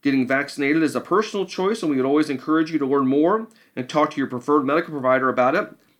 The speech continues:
But a medical provider is not required for you to get the vaccine. You're able to do this on your own, and it is completely free.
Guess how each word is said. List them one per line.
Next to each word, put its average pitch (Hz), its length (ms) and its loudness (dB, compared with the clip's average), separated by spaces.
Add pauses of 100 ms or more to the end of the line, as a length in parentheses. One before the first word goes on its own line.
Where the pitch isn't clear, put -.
But 120 140 0
a 120 40 0
medical 151 300 0
provider 143 500 2
is 123 120 -6
not - 200 -2
required 123 580 -2
for 127 140 -6
you 117 140 -4
to 110 60 -8
get 107 160 -8
the - 60 -10
vaccine. 110 600 -4
You're 98 120 -6
able 107 220 -6
to 104 60 -8
do 110 120 -4
this 113 280 -6
on 120 180 -6
your 139 160 -4
own, 131 320 -4
and 120 140 -6
it 113 100 -4
is 143 420 -4
completely 123 600 -6 (240)
free. 120 400 -2